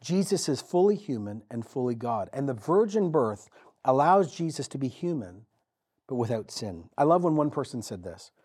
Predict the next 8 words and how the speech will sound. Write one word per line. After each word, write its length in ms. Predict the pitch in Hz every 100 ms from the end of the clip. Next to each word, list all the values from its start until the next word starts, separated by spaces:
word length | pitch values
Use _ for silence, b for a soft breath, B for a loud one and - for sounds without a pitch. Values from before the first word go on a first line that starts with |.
| b b b -
"Christians 600 | 220 233 - 269 254 -
believe 520 | 202 147 127 117 117
we're 140 | 120
saved 500 | - - 123 107 110 -
only 280 | 131 127 120
through 200 | - 110
Jesus 380 | 104 101 101
Christ." 500 | - - - - -